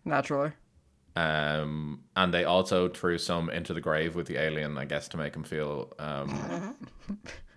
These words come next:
Speaker 1: Like a Viking being buried with his jewelry.
Speaker 2: Yeah, they Boromired him, basically. <laughs> Um, and then a large stone was placed at the head of the grave to mark the spot.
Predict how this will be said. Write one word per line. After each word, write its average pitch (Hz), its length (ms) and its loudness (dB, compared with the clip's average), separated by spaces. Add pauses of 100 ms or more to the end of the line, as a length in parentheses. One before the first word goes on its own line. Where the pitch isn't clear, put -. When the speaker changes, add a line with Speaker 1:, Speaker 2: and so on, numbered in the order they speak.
(400)
Speaker 1:
Like 196 220 12
a 208 60 12
Viking 175 500 12
being 202 240 12
buried 175 420 12
with 170 160 8
his 170 180 10
jewelry. 165 400 10
Speaker 2:
Yeah, 170 160 8 (500)
they 90 100 4
Boromired 85 560 4
him, 78 140 -2
basically. 71 440 -4 (240)
<laughs> - 1500 -10
Um, 80 760 0 (580)
and 92 140 6
then 90 100 6
a 87 60 4
large 85 320 6
stone 85 300 2
was 80 100 -2
placed 82 300 -2
at 76 80 -10
the 85 60 -6
head 80 200 2
of 76 60 -6
the 80 60 -6
grave 76 240 0
to - 60 -8
mark 73 240 0
the - 60 -8
spot. 71 340 -2